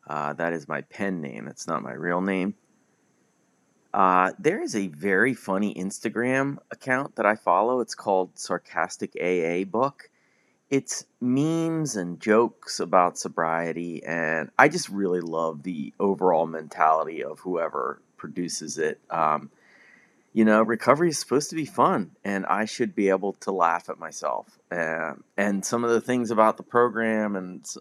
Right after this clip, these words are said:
you know, I, I, I did not get sober to wipe the smile off my face. You know what I mean? Like, this is supposed to be joyous, and so I, so I enjoy even poking a little fun at things I love, including myself. So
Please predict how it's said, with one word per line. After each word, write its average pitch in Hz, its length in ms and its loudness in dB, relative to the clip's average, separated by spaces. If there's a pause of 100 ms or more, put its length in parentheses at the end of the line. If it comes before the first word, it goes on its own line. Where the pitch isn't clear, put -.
you 135 160 -6
know, 98 220 -2
I, 113 100 -4 (140)
I, 120 140 -2 (840)
I - 60 -8
did 131 140 0
not 165 240 4
get 151 160 2
sober 90 640 0 (380)
to 113 100 -4
wipe 101 460 0
the 113 100 -4
smile 104 580 2
off 98 340 0
my 85 180 -6
face. - 520 -12
You 110 100 -4
know 110 100 0
what 110 100 2
I 110 60 2
mean? 110 260 0
Like, 98 140 -4
this 107 220 -4
is 107 120 -10
supposed - 320 -4
to 90 40 -20
be 90 140 -8
joyous, 80 480 -4
and 87 100 -10
so 98 140 2
I, 98 220 10 (340)
so - 160 4
I 127 140 10
enjoy 98 380 0
even 101 280 -8
poking 101 320 -6
a 95 40 -6
little 92 180 -8
fun 92 340 -8
at 90 140 -12 (180)
things 95 260 -8
I 92 120 0
love, 87 400 -4
including 135 420 -2
myself. 135 420 -4 (160)
So 98 360 -2